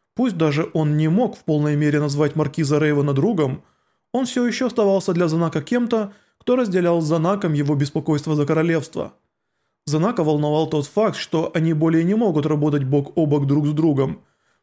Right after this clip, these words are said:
поскольку подопечные маркиза, будучи людьми ужасающе талантливыми,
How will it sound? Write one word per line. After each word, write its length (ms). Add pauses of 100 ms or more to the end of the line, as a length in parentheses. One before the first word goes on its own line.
поскольку 400
подопечные 560
маркиза, 560
будучи 380
людьми 640 (120)
ужасающе 560
талантливыми, 800